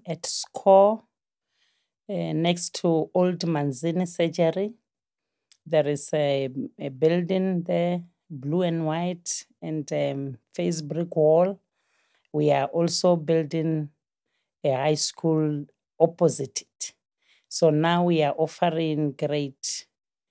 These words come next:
R up to grade nine. We are offering,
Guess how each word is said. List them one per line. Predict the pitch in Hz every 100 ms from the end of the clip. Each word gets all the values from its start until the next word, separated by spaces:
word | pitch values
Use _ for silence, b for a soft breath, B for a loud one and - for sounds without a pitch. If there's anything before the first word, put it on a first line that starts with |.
| _ _ _
R | 180 170 165 180
up | 160 -
to | - 175
grade | 147 147 143 139 - - _
nine. | 160 147 139 131 135 _ _ _ _ _ _ _ _ _ _
We | 156 135
are | -
offering, | 156 - 170 160 165 170 170 165 156